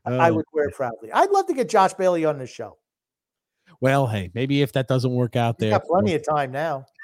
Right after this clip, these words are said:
Speaker 1: <laughs> He's on a P T O, Grumpy. He's got no time. He's very busy right now.
Speaker 2: Uh, well, in two weeks, he'll have plenty of time.
Speaker 1: Oh, God.
Speaker 2: Uh, Carlos says, "Salute, New York Islanders Nation from Portugal."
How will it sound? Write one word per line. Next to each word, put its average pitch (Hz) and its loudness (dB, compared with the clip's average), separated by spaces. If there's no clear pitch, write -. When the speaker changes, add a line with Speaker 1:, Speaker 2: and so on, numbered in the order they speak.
Speaker 1:
<laughs> 214 2
He's 190 0
on 254 2
a 240 4
P 240 0
T 220 2
O, 240 8
Grumpy. 143 0
He's 120 -2
got 143 0
no 180 2
time. 104 -6
He's 117 -4
very 170 2
busy 123 0
right 95 -6
now. 87 -8
Speaker 2:
Uh, 156 0
well, 151 0
in 143 -12
two 147 -6
weeks, 131 -8
he'll 117 -8
have 110 -12
plenty 101 -20
of - -20
time. - -20
Speaker 1:
Oh, 107 -14
God. 90 -10
Speaker 2:
Uh, 175 -2
Carlos 269 2
says, 202 -2
"Salute, 302 0
New 214 -2
York 190 0
Islanders 165 -2
Nation 143 -8
from 139 -14
Portugal." 113 -6